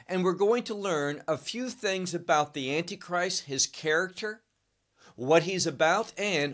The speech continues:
what he will do. Now, the first thing we need to remember that in the last days, there's going to be two beasts, according to Daniel chapter eight. The first one is called the ram.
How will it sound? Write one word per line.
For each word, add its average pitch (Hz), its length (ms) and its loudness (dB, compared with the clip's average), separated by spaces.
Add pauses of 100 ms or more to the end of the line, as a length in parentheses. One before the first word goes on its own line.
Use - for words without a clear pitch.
what 151 500 0 (160)
he 160 220 0
will 160 180 2
do. 117 300 -4 (680)
Now, 185 240 6
the 190 180 -4
first 277 380 -2
thing 208 220 -2
we 175 100 -2
need 190 200 -4
to 214 80 -10
remember 165 440 -2
that 143 180 0
in 156 120 -6
the 139 220 -2
last 202 440 2
days, 120 600 -2 (320)
there's 165 200 2
going 170 240 -2
to 156 60 0
be 143 340 -4 (160)
two 233 640 -4 (200)
beasts, - 520 0 (100)
according 156 460 -2
to 143 100 -6
Daniel 139 400 -2
chapter 123 460 0
eight. - 240 -8 (580)
The 156 100 0
first - 460 0
one 208 180 -2
is 160 140 -2
called 160 560 2
the 131 100 -2
ram. 147 540 0